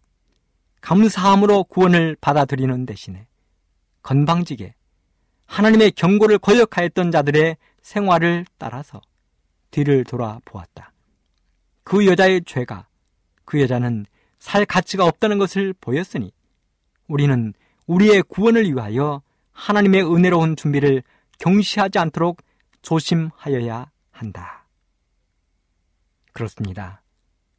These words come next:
롯의 아내도 구원을 받을 뻔했던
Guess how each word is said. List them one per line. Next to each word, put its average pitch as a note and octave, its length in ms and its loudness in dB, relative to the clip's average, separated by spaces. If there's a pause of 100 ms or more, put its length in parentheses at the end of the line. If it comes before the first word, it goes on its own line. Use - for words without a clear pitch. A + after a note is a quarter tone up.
(200)
롯의 E3+ 580 0
아내도 C#3 480 -6 (1040)
구원을 A3+ 480 4
받을 B3 320 -2
뻔했던 F3+ 680 -4